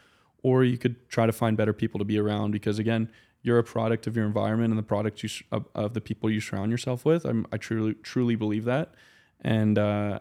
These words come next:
and I think that that's just a major part of it, is finding the right people to be around and people that, that help you grow as well. Not, not bring you down. They, they lift you up and help you to be the best version of yourself.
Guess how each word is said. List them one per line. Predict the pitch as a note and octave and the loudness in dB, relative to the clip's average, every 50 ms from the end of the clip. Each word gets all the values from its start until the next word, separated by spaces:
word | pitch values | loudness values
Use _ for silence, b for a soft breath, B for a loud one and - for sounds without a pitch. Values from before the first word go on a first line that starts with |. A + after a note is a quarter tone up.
| - - | -6 -4
and | G#2+ G#2+ | -2 -2
I | G#2+ G#2+ | 0 -2
think | - - A2+ G#2+ G2+ | -2 -2 -4 -4 -2
that | - G#2+ F#2 - | -2 -4 -4 -2
that's | - G#2+ A2 A2 - - | -2 -2 -2 -2 -2 -6
just | - - - - - - | -8 -8 -8 -8 -6 -4
a | - | -2
major | A2+ G#2+ G#2+ G#2 G#2+ A2 A2 | 0 2 2 0 0 -2 -4
part | - - - - A2 | -4 -4 -4 -2 -2
of | A2 A2+ | 0 0
it, | B2 A#2 | 0 -2
is | A2+ G#2+ | -2 -4
finding | - - - A2 A2 G#2+ G#2+ G#2+ | -6 -6 -6 -4 -2 -2 -2 -2
the | G#2+ | -4
right | - G2 G#2 - - | -4 -4 -4 -6 -6
people | - - - - A2 | -8 -10 -8 -6 -6
to | A2 | -2
be | A2+ A#2+ A#2 | 0 2 2
around | A#2 A#2+ A#2+ B2 B2+ D3+ D3+ b b b b b b | 4 4 4 2 0 0 -4 b b b b b b
and | - B2+ B2 | -2 0 2
people | - A#2+ A#2 - A#2+ | 2 0 0 2 2
that, | A#2 A2 - - - - - | 2 2 2 -2 -6 -8 -6
that | - - | -4 -2
help | A#2 B2 A2 - | 0 -2 -2 -2
you | A2 G#2+ | -2 -4
grow | - G#2 G#2 G#2 G#2+ G2 F#2+ - - - - | -2 0 0 0 2 0 -2 -4 -6 -8 -8
as | A#2 A2+ A2 | -8 -6 -4
well. | G2+ G2+ G2 | -4 -2 0
Not, | G#2 A2 A2 A2 - - _ _ _ - B2 | 0 0 0 0 -2 -4 _ _ _ -20 -8
not | - G2+ A#2 A#2+ A#2+ A#2 - | 0 2 4 4 4 2 2
bring | - B2 A#2+ | 0 0 2
you | A#2 A2+ | 2 2
down. | A2 A2+ G#2+ G#2+ G#2+ A2 | 0 0 -2 -2 -2 -2
They, | G#2+ A2 G#2+ | -2 -2 -4
they | - - - G#2+ G2+ | -4 -4 -4 -2 0
lift | G#2 A2 A2+ - - - | 0 -2 -2 -2 -4 -8
you | - - | -6 -4
up | - F#2 - - | -4 -6 -6 -6
and | B2 | -8
help | B2+ B2+ - - | -6 -8 -6 -6
you | D#3 | -4
to | - - | -4 -4
be | - - | -4 -6
the | - - | -6 -6
best | - A2+ A2+ - | -6 -6 -6 -6
version | - - - B2 - G2 | -6 -6 -6 -6 -6 -6
of | A#2 | -6
yourself. | - - - - B1 - - | -6 -6 -6 -8 -8 -8 -10